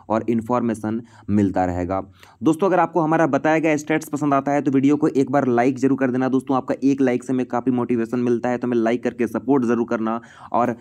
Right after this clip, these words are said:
सबसे ज़रूरी बात है कि आप हमारे Telegram ग्रुप को ज्वाइन कर लें। देखो यहाँ पे ना आपको एक एरो का बटन दिख रहा होगा दोस्तों, जैसे आप इस पर क्लिक करोगे तो हमारे Telegram ग्रुप का लिंक आपके सामने शो हो जाएगा। इस ग्रुप में ज्वाइन करना ज़रूरी है, क्योंकि लाइनअप के बाद अगर कोई भी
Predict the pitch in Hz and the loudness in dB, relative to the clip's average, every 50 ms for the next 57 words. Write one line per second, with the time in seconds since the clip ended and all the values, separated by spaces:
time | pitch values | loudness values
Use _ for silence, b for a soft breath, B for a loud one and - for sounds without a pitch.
0 | B B - - 143 139 143 - 190 190 156 151 165 156 151 165 151 147 147 143 | B B -4 -4 -4 -4 -2 0 2 2 4 4 4 4 4 4 4 4 2 2
1 | 139 156 147 156 151 151 139 131 131 131 139 139 - 131 120 120 113 117 123 120 | 0 -2 -2 -2 -2 -2 0 0 0 2 0 0 0 0 0 2 2 0 0 -2
2 | 127 127 120 113 110 104 107 - 117 110 101 92 90 90 87 87 87 87 90 90 | -2 -2 0 0 -2 -2 -2 -2 -2 -2 0 0 -2 -2 -2 -2 -2 -2 -2 -2
3 | 90 90 B B B B - 131 131 170 160 139 143 139 147 147 151 170 165 170 | -4 -6 B B B B 0 2 4 4 4 4 4 2 0 0 0 0 0 0
4 | 151 - 123 127 - - 147 151 151 147 151 - 113 113 120 117 113 131 127 104 | 0 0 -2 -4 -2 -2 0 0 2 0 0 -2 -2 0 0 0 0 -2 -2 0
5 | 107 104 113 110 107 101 98 104 98 95 90 98 101 101 98 101 107 107 104 113 | 0 0 0 0 0 0 0 0 -2 -2 0 0 -2 -2 -2 -2 -2 0 0 0
6 | 120 120 - 156 147 139 143 135 139 - 147 135 - 135 135 131 135 135 131 123 | 0 0 0 0 0 0 0 -2 -2 -2 -2 2 2 2 2 2 2 0 0 0
7 | 120 135 151 - 131 127 127 131 131 131 117 127 120 123 120 120 135 139 143 139 | 0 0 -2 -2 -2 0 0 2 2 2 2 2 0 0 0 0 0 0 0 0
8 | 139 139 - 131 127 123 131 139 135 - - 107 - - 131 127 - 123 117 120 | 0 0 0 0 0 2 2 0 0 -2 -2 -4 -2 -2 -4 -4 -2 -2 -2 0
9 | 127 120 113 - 113 113 117 113 110 110 107 104 110 135 151 B B B B B | 0 -2 -2 -2 -2 -2 0 0 0 0 0 0 0 -2 -2 B B B B B
10 | - 175 165 123 151 160 165 160 175 180 156 131 147 156 160 151 165 165 147 170 | 2 2 4 4 2 2 2 2 2 0 2 2 0 0 0 0 0 0 0 0
11 | 165 139 135 139 139 143 151 160 160 160 160 139 151 139 135 147 156 151 151 - | 2 2 2 2 2 4 4 4 4 4 4 4 4 4 4 4 2 0 -2 -2
12 | - - 156 135 147 143 135 143 143 147 - 139 139 131 147 | -2 -2 0 0 2 2 2 0 0 0 0 2 2 4 4